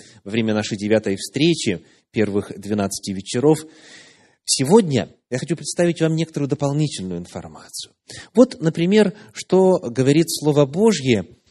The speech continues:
в евангельском повествовании. Евангелие от Матфея, двадцать четвёртая глава, девятнадцатый стих.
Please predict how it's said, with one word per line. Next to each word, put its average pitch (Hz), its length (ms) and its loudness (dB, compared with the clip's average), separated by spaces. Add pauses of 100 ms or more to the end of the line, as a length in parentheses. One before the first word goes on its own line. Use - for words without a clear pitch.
в 135 380 6
евангельском 175 600 0
повествовании. 135 1080 0 (240)
Евангелие 151 440 4
от 147 220 2
Матфея, 190 720 -2
двадцать 120 460 -2
четвёртая 139 560 0
глава, 139 480 0
девятнадцатый 123 680 -4
стих. - 600 -10